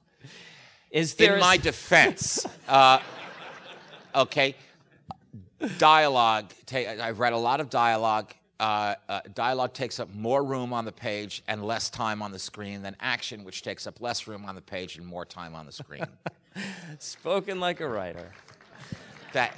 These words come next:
Speaker 1: I appreciate that.
Speaker 2: <laughs>
Speaker 1: Uh, is there, did you do any rewriting of your script in the edit room?
Speaker 2: Uh,
Speaker 1: Like, did you move sequences you didn't think you would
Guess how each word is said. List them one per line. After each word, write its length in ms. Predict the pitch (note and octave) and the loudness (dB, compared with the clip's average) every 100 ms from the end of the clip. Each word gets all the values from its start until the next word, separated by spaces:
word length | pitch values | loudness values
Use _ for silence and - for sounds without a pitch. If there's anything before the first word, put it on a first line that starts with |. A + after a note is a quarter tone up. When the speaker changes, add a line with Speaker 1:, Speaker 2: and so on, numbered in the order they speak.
| - - - - - | -16 -20 -20 -20 -8
Speaker 1:
I 120 | B2+ B2 | -2 -2
appreciate 580 | A#2+ D#3+ F3+ G3 F3+ | -4 -8 -8 -8 -8
that. 320 | A#2+ A2 C#3+ C3 - | -10 -10 -8 -10 -2
Speaker 2:
<laughs> 100 | - | 6
Speaker 1:
Uh, 380 | E3 D3+ C#3+ B2+ - - - _ _ | 8 8 4 -2 -10 -20 -20 _ _
is 240 | G3 E3 D#3+ | 0 0 2
there, 500 | A3 A3 A3 A3 - E3+ | 0 2 -2 -4 -8 -6
did 220 | C3 G3+ | -4 -2
you 80 | A3+ | -2
do 160 | G#3+ A#3+ | -2 0
any 160 | A3 F#3 | 0 0
rewriting 520 | E3 G3 F#3+ F3+ E3+ | -2 2 4 4 2
of 80 | D3+ | -4
your 100 | D#3 | -6
script 340 | - D#3+ D3+ | -4 -6 -6
in 240 | - C#3+ C#3+ | -6 -6 -4
the 140 | C3+ | -2
edit 260 | B2+ B2 G#2 | -2 -4 -6
room? 360 | A#2 A2 A2+ A#2 _ - _ _ _ _ _ _ _ _ _ _ _ _ _ _ | -10 -12 -12 -20 _ -20 _ _ _ _ _ _ _ _ _ _ _ _ _ _
Speaker 2:
Uh, 80 | C3 | 2
Speaker 1:
Like, 280 | C#3 C3 C3 | 4 4 0
did 140 | F3+ | -2
you 100 | D#3 | 0
move 260 | F3+ G3 G3+ | 4 4 4
sequences 500 | - F#3 F3+ E3 C#3 | 2 0 -2 -4 -2
you 80 | D3+ | -2
didn't 180 | D#3 C#3+ | -2 -6
think 280 | D3+ C#3 | -8 -6
you 120 | C#3 B2 | -6 -4
would 340 | C3 A2+ F#2+ | -2 -2 -6